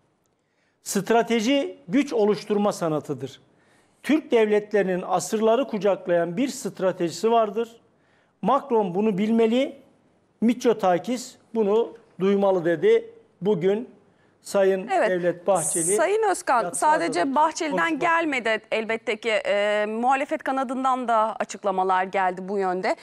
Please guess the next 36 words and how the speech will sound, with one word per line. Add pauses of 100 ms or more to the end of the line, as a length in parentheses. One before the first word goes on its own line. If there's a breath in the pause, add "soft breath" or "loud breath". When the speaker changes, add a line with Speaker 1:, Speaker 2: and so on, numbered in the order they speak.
(160 loud breath)
Speaker 2:
Hepsini
bir
Speaker 1:
Tam
oraya
Speaker 2:
değerlendirmek
Speaker 1:
geliyorum.
Speaker 2:
ist-,
evet,
hepsini
Speaker 1:
Tam
Speaker 2:
bir
Speaker 1:
oraya
Speaker 2:
değerlendireceğiz
aslında.
E,
çok
kısaca
bir
cümle
olarak
alayım.
Ardından,
e, (240 loud breath)
Speaker 1:
Tamam.
Speaker 2:
bir
öncelikle
Cumhurbaşkanı
Recep
Tayyip
Erdoğan'ın
sözleri
üzerinden
bir
başlayalım. (920 loud breath)
Aynı
zamanda,